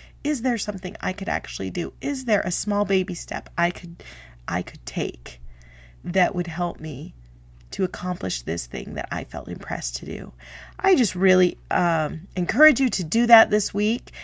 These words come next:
and I'm gonna be really working on that. What am I feeling impressed to do in my life? And as I do these different things, I'm going to try and share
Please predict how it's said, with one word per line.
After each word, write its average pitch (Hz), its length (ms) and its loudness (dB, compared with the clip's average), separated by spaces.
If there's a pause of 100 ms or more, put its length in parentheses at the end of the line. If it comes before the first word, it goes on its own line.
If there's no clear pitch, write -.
(120)
and - 120 0 (100)
I'm 240 220 8
gonna 339 120 4
be 269 140 6
really 208 420 8
working 185 400 4
on 175 180 4
that. 175 280 6
What 254 240 4
am 320 180 4
I 202 160 4
feeling 196 300 0
impressed 180 380 -4
to 175 80 -6
do 175 140 -2
in 170 120 -2
my 160 200 0
life? 156 420 -2 (500)
And 190 360 4 (100)
as 269 300 6 (100)
I 214 140 6
do 208 260 2
these 202 220 -2
different 185 420 -2
things, 170 460 -2 (100)
I'm 180 300 -2
going 180 260 -4
to 185 160 -8
try 175 400 0 (100)
and 165 360 -6 (220)
share 240 580 4